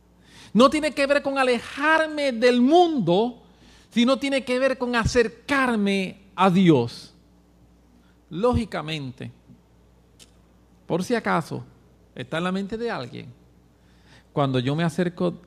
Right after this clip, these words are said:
a Dios, como consecuencia, me voy a apartar del mundo. Pero el que me aparte del mundo no significa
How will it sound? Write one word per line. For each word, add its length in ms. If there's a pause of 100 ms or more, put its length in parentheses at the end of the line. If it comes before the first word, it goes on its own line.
(140)
a 120
Dios, 480 (1080)
como 300
consecuencia, 1300 (1080)
me 180
voy 300
a 140
apartar 800
del 160
mundo. 440 (800)
Pero 160
el 100
que 120
me 80
aparte 400
del 220
mundo 340
no 120
significa 720